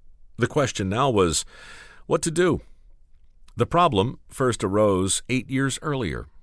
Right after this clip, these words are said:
on his honeymoon, where problems often arise. Walter and Gracie were celebrating their nuptials in a remote cabin on Lake June, somewhere in the high Sierras,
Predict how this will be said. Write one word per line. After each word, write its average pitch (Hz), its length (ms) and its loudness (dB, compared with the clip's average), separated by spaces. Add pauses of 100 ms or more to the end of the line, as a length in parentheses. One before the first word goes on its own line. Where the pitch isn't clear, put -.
on 90 160 -2
his 107 120 0
honeymoon, 65 520 -2 (440)
where 76 340 0
problems 67 760 -2 (300)
often 151 260 -6
arise. 65 380 -6 (720)
Walter 170 300 4
and 123 120 0
Gracie 139 380 2
were 110 120 0
celebrating 104 600 0
their 87 140 0
nuptials 87 840 -4
in 92 60 -4
a 95 40 -6
remote 85 460 -4
cabin 101 420 -4
on 90 180 -2
Lake 98 260 -2
June, 82 440 -2
somewhere 92 400 -4
in 95 100 -4
the 85 80 -4
high 90 220 -4
Sierras, 52 680 -6